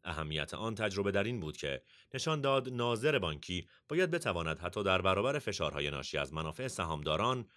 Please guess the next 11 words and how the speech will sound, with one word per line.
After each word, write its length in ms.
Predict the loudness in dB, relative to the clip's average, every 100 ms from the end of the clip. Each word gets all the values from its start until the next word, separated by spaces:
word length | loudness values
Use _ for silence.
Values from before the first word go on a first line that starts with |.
| _ -6
دولت 340 | 0 0 0
و 180 | 2 4
بازار 340 | 4 0 -2 -4
سرمایه 680 | -4 -4 -4 -2 0 0 -2 _ _
بر 200 | -2 0
انعکاس 480 | -2 -4 -2 -2 -2
واقعیت 580 | 0 2 2 0 -2 -2
مالی 520 | -4 -2 -2 -2 -2
بانک 440 | -2 -2 -4 -10 -10
اصرار 420 | -8 -2 -2 -2
کند. 320 | -8 -10 -12